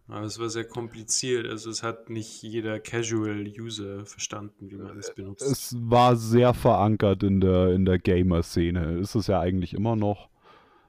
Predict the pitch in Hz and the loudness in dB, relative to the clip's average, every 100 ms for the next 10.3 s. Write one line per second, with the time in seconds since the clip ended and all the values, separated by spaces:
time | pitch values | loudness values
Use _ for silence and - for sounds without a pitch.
0 | _ 123 92 90 87 87 82 85 85 - | _ -4 0 2 2 0 -2 -4 -6 -14
1 | - _ - - _ _ _ _ _ _ | -20 _ -20 -20 _ _ _ _ _ _
2 | - _ _ _ _ _ - 110 - - | -20 _ _ _ _ _ -4 -4 -2 2
3 | 107 101 107 107 95 107 107 104 101 - | 2 2 0 -2 0 0 0 0 -4 -10
4 | 98 95 95 98 - 98 - 131 - 92 | -12 -12 -10 -10 -10 -16 -12 -12 -8 -12
5 | - - 92 - 92 95 117 - 95 85 | -10 -14 -14 -10 -8 -8 -10 -10 -8 -6
6 | 143 - 85 - 80 - - 90 92 92 | -8 -12 -20 -10 -8 -8 -8 -4 -4 0
7 | 120 - 135 156 139 160 170 151 156 175 | -2 0 -2 -2 -2 -2 -2 -2 0 -2
8 | 277 - - 98 151 196 107 107 110 110 | -2 -10 -6 -2 -2 -2 -4 -4 -2 -2
9 | 110 - _ _ _ _ - _ _ 117 | -2 -8 _ _ _ _ -20 _ _ -8
10 | 110 107 131 | -6 -6 -10